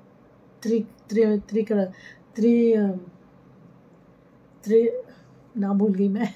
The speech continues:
<laughs> हाँ, हम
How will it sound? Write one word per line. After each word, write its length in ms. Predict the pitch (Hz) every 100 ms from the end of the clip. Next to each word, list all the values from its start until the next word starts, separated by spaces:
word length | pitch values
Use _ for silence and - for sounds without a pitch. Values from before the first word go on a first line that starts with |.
| - -
<laughs> 500 | 302 - 285 - - - - - - - _ _ - - - _ - - - - - - - -
हाँ, 340 | 240 220 - - -
हम 200 | 294